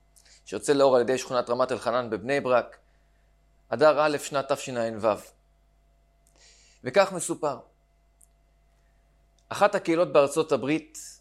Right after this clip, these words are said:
רב בית הכנסת שם לב לדבר תמוה מאוד. בארץ ישראל אנחנו יודעים שמברכים ברכת כהנים בכל בוקר.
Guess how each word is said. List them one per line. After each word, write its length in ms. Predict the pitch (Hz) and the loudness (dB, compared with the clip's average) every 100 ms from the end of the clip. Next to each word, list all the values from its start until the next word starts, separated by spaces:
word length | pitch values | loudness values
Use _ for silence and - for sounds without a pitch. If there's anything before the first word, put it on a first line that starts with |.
| _ _ _ | _ _ _
רב 280 | 110 160 160 | 2 2 4
בית 160 | 165 | -2
הכנסת 640 | 143 143 143 - 127 - - | -2 -2 -2 -2 -8 -10 -16
שם 360 | - - 165 151 | -12 -2 0 2
לב 160 | 156 147 | 2 2
לדבר 360 | 127 127 147 | 0 2 2
תמוה 420 | 147 127 135 143 | 2 -6 -2 -2
מאוד. 380 | 131 113 113 104 - _ _ _ _ _ _ _ _ _ _ _ _ _ _ _ - | -2 -4 -8 -10 -20 _ _ _ _ _ _ _ _ _ _ _ _ _ _ _ 2
בארץ 320 | 165 208 - | 4 4 2
ישראל 360 | 185 143 160 | -2 2 4
אנחנו 240 | 170 143 143 | 4 0 -2
יודעים 240 | 127 165 | 0 0
שמברכים 800 | 156 131 120 123 113 120 107 165 | 0 -4 -6 -6 0 0 0 0
ברכת 320 | 139 131 151 | 0 4 4
כהנים 400 | - 143 123 131 | 4 0 2 -4
בכל 260 | 131 131 165 | -6 0 0
בוקר. 420 | 160 180 175 123 | 2 0 0 -8